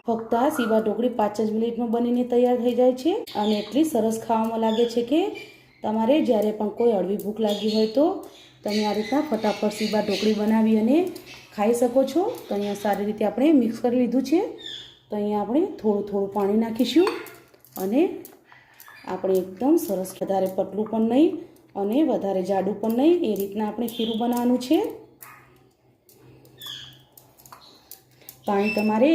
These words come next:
એકી સાથે નથી નાખી દેવાનું, આ રીતના તમારે થોડું થોડું નાખવાનું છે. in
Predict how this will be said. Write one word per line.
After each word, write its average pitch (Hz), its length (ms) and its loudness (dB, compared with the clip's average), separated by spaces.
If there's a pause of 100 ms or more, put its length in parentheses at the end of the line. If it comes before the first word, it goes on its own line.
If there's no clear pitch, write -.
એકી 226 240 -2
સાથે 208 260 0
નથી 208 260 0
નાખી 226 280 -2
દેવાનું, 277 300 6 (520)
આ 196 120 -4
રીતના 196 300 -8
તમારે 208 320 0 (140)
થોડું 202 300 -2
થોડું 214 260 2
નાખવાનું 233 440 0
છે. 320 120 4 (4000)
in 220 100 6